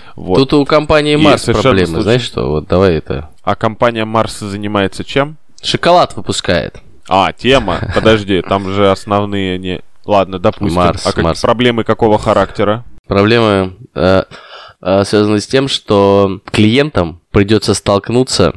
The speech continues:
Speaker 2: с ограничением поставок шоколадных батончиков Баунти. Э, вот.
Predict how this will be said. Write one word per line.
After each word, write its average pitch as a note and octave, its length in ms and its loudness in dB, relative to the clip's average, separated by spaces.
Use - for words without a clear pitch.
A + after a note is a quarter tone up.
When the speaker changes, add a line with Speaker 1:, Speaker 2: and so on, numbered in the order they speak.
Speaker 2:
с - 360 0
ограничением A2 920 2
поставок G2+ 760 0
шоколадных B2 460 0
батончиков A#2 500 0
Баунти. A#2 580 -2
Э, A2 180 0
вот. A2+ 300 2